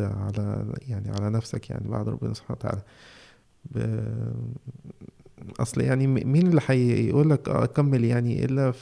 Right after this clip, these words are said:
في حالات، آه، ممكن حد، يعني، يتبنى الفكرة بشكل، آه، كبير ويقول لك: "آه، أعمل كذا وروح وأعمل وتعالى و-، و-"، بس في أحوال كتير برضو ما بتعرفش.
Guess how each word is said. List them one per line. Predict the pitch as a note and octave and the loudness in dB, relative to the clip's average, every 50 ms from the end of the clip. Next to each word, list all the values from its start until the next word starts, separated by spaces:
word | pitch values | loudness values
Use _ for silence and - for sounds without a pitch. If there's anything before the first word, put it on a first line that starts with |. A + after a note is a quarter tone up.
| - - D3 - | -12 -18 -18 -12
في | - - D#3+ G#3 | -4 0 2 2
حالات، | G#3 - C3+ D3 E3 F3 - - | 4 6 6 6 6 4 4 4
آه، | D#3+ D#3+ | 4 4
ممكن | D3+ D3 - A#2 A2 | 2 2 2 0 2
حد، | - C#3 C3 A#2+ A#2+ | 2 2 0 2 2
يعني، | A2+ G#2+ G#2 G2 F#2+ F#2+ F#2+ F#2+ F#2+ | 2 2 2 2 2 2 0 0 0
يتبنى | F#2+ F#2+ F#2+ - G2+ A2 B2+ C3+ B2 A#2 | -2 -2 -2 2 4 6 6 6 6 4
الفكرة | G#2 - B2+ B2+ - B2+ A#2+ G#2+ | 4 2 0 0 2 2 0 0
بشكل، | - - - G#2 - - - A2+ | 0 0 -2 -4 -2 -2 -2 0
آه، | G#2+ G#2+ G#2 G#2 G2+ G2+ G2 G2 G2 - - - - - - - - - - - - - - | 2 2 2 2 2 2 0 0 -2 -2 -4 -4 -6 -8 -8 -8 -8 -6 -6 -6 -6 -8 -6
كبير | - - G#2+ A2 A2+ A#2+ B2 | -4 -2 2 4 4 6 6
ويقول | B2 A#2+ A#2 A#2+ B2+ B2+ A#2+ | 4 4 4 4 4 4 4
لك: | A2+ - - | 2 2 2
"آه، | A#2+ A#2+ A#2 A#2 | 4 4 6 6
أعمل | A#2 A#2 A2+ G#2 | 6 4 2 2
كذا | - - A#2+ A2+ A2 G#2+ | 0 0 0 2 2 2
وروح | G#2+ G#2+ A2 A2+ G#2+ - | 2 2 2 0 2 2
وأعمل | A#2 A2 G#2+ G#2+ G#2 G#2 G2+ | 2 2 2 2 2 0 0
وتعالى | G#2+ - - G#2 G#2 G#2+ G#2 G#2+ | -2 -2 -2 0 0 2 2 2
و-، | G#2 G2+ G2 G2 A2 A2+ G#2+ G#2+ G2+ G2 - | 2 2 0 0 -2 -4 -4 -4 -4 -4 -4
و-"، | B2 A#2 A2+ A#2 A2+ A2 A2 A2 | -4 -2 -2 0 0 0 0 0
بس | G#2+ A2+ C3 C#3 - C#3+ C3 B2 A#2 B2 - - - | 2 2 2 2 4 4 4 4 2 0 -4 -12 -16
في | - - D3+ D3+ E3 - | -4 0 4 4 4 4
أحوال | - - A#2+ B2 C3+ | 4 4 4 2 2
كتير | C#3 - - B2+ C3 | 2 0 2 2 4
برضو | C3+ C#3 C3+ C#3 | 4 2 2 2
ما | C3+ C3+ C3 | 0 0 0
بتعرفش. | C3+ - C#3+ D3+ E3 - - | 0 0 0 0 0 -2 -6